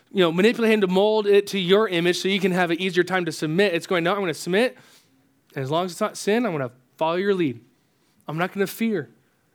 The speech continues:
Instead, I'm gonna seek your leadership and not usurp it." Eve failed in the garden 'cause when the serpent tempted her,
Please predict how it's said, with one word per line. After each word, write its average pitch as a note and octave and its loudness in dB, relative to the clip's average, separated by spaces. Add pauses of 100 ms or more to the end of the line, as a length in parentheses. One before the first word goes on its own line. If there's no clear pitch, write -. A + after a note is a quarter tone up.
Instead, G3+ 0
I'm G3 0
gonna F3+ -2
seek B3 -2
your A3 0
leadership G3+ -2
and F3+ -2
not F#3 0 (300)
usurp D3+ -6
it." A2 -12 (2750)
Eve A#3 6
failed C#3+ 2 (640)
in D#3+ -4
the E3+ 2
garden C3+ -4 (600)
'cause D#3 -8
when D3+ -4
the C#3 -6
serpent G3+ -4
tempted F#3+ -4
her, C#3 -6